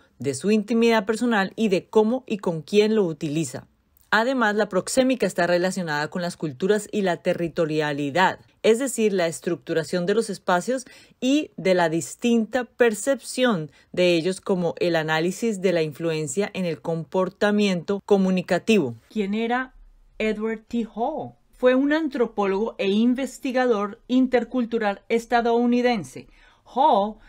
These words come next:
es recordado por haber desarrollado conceptos como el de la proxémica y haber explorado cohesiones culturales y sociales. Además, describió el comportamiento humano y sus reacciones en diferentes tipos de espacio,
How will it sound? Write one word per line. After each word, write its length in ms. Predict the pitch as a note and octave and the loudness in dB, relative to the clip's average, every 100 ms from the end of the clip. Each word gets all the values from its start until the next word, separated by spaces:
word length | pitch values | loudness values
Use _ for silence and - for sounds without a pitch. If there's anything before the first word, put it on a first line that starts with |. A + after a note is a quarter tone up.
| - - | -20 -4
es 280 | A3 A3 A#3 | -2 -2 -4
recordado 560 | A3 G#3+ F#3+ E3+ F3+ | -4 -2 0 0 0
por 140 | G#3 G3 | -2 -2
haber 220 | E3 E3 | -2 -4
desarrollado 680 | F3 G3+ F#3+ E3+ E3 D3+ D#3 | -4 -4 -4 -4 -4 -4 -6
conceptos 640 | F#3+ D#3+ F#3+ - F#3+ - | -10 -8 -10 -8 -10 -8
como 220 | G#3+ G3 | -4 -4
el 80 | F3+ | -2
de 100 | E3+ | -2
la 180 | D#3+ - | -4 -4
proxémica 960 | E3+ - - - B3 A#3+ B3+ C#4+ D4 - _ _ | -6 -6 -14 -2 2 2 0 -4 -10 -12 _ _
y 140 | C4+ | 0
haber 280 | D4 A#3+ A#3 | 4 4 4
explorado 800 | A#3 A#3 - A#3+ A3 F#3 F3 G3 | 4 -2 -2 2 2 2 0 -2
cohesiones 720 | - G#3+ F#3 D3 A3 G#3 A3+ A3+ | -2 0 0 -2 0 0 0 -4
culturales 600 | C4 G#3 F3 D#3+ E3 G#3+ | -4 -2 0 0 -2 -6
y 60 | |
sociales. 580 | G3 F3 F#3+ D3 - - - - | -12 -8 -6 -6 -6 -18 -20 -4
Además, 720 | G#3 G#3 F#3 G3+ C4 F3+ G3+ - - | 0 0 0 0 0 -2 -6 -14 -20
describió 580 | - G#3 G#3 G#3 G3+ G3 | -2 -2 0 -4 -2 0
el 140 | G#3+ G#3+ | 0 0
comportamiento 1120 | B3+ B3 A#3+ A3+ G3+ G3 F#3 G3 F#3 A3+ B3 | 2 2 0 0 0 -4 -2 -2 -2 -2 -2
humano 480 | A3+ G3 F3+ F3+ G#3+ | -2 -2 -2 -4 -4
y 40 | |
sus 220 | A3+ A3 | -6 -8
reacciones 560 | G3 F#3 E3 - E3 E3 | -4 -2 -2 -6 -8 -4
en 120 | G#3 | -4
diferentes 500 | G3 F#3 D#3+ D#3 E3 | -4 -6 -8 -10 -10
tipos 260 | - F#3+ G3+ | -10 -8 -6
de 60 | G#3 | -6
espacio, 520 | - A3+ G3+ A3 | -4 -2 -2 -4